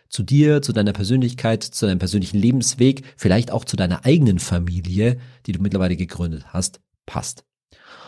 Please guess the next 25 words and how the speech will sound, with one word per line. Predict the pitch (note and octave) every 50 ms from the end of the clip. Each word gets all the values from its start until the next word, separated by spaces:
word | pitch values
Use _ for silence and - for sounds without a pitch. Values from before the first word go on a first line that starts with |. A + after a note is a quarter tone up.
| - - -
Und | A#2+ G#2
deshalb | D3 C#3 F3 E3 D#3+ -
ist | - C#3 B2+ -
schon | - E3+ D#3+ F3+
die | D#3+ D3
Frage, | - - - A2+ A2 G2+ G#2 -
ob | - - -
du | A#2
dich | - A2 -
da | - A#2+ D3
nicht | D3 D3+ D3+ - -
auf | - G#2+ - - -
einen | G#2 G2 F#2+ F#2 -
Trampelpfad | - - - E3 E3+ F3 E3 - - G2 G2 F#2+
begeben | - E2+ E2 G2+ G#2 G#2 G2 G2
hast, | B2+ C3+ B2+ - - - _ _ _ _ _ _ _ _ _ _ - - - -
wo | B2 C3
das | A#2 A#2+ - - - -
Umkehren | - F3+ G3+ G#3 G#3 - - - C#3+ D3+ D3+ D3+ -
irgendwann | - D3 D3+ D#3+ D#3+ C3+ B2 C3 B2+ C3
mal | C3 C3 B2 C3 B2+
auch | - A#2 A2 -
ein | A2+
Stück | - - - B2+ - A#2+
weit | A2+ A#2+ A#2+ -